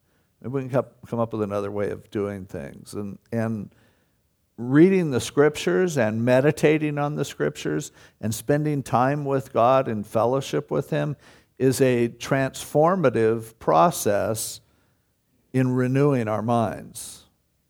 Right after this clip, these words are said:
You know, it, it's called renewing the mind because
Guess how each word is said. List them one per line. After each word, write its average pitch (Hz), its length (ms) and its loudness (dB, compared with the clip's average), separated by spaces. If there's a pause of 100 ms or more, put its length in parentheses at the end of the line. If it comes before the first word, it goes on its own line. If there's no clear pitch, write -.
(400)
You 113 160 -2
know, 110 160 2
it, 110 160 -4 (140)
it's 120 140 -12
called 156 240 8
renewing 123 720 0
the 107 80 -6
mind 113 440 -2
because 120 520 0